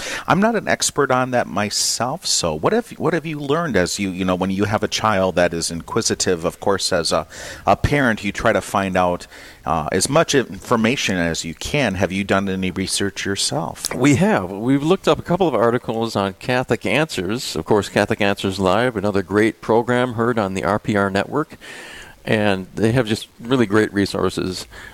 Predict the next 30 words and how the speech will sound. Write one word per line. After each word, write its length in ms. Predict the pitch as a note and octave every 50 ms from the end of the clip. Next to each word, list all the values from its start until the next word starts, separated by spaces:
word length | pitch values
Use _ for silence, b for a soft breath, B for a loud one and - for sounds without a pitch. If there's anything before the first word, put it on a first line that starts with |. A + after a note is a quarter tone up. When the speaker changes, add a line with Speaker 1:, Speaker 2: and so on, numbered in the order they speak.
| B B - -
Speaker 2:
uh, 480 | - F2 F2 F2 - E2+ E2+ E2 D2+ -
and 160 | - G2+ F#2
so 140 | - A#2 A2
we, 340 | G2+ G#2 G#2+ G#2+ G#2 G2 F#2+ - _ _ -
we 240 | - - G#2+ G#2+ F#2
just 200 | F2+ F#2+ F#2 -
read 280 | F2 F2+ G#2+ A#2+ B2 G2+
through 240 | - - C#3 C3 G#2+
a 40 | F2+
couple 360 | - C3 B2+ - - G#2+ G2
of 120 | G2 E2+
those 260 | F2+ F2+ F2 F2+ E2+
online 520 | - - G2 G2+ G2+ G2 F2+ G2 A#2 D3 C#3+
articles, 640 | E2 F2 F2+ D#2+ F2+ - - D#2+ F2+ A2 B2 - -
and 140 | F2 F2+ F2 B B B B B B B
one 160 | - G2+ D3
of 40 | G3+
them 100 | G#3+ C#3+
was 160 | G2+ F#2+ -
highlighting 640 | - - A#2+ D#3 F#3+ D#3 A2 G3 F#2 F#2 F#2 F#2 F#2+ B B B B B B B
the 120 | F2+ G2
fact 340 | - - A2+ A2+ A#2 - -
that 200 | - F#2 F2+ - - - _ _ -
over 300 | - B2 C#3 D3+ E3 C#3+
the 140 | A2+ G#2 G2+
years, 720 | F#2+ G2 A#2+ D#3+ F3+ C3 F#2+ D#2+ D2+ F#2 G#2+ - - - B B B B B B B B - -
um, 440 | - F#2 F#2 F2+ F2+ F2+ F2 F2 F2 F2 - - - - - - - - - - -
a 60 | G2
lot 240 | G#2 G#2+ A2+ A#2+ B2+
of 320 | A#2 G#2 - - - -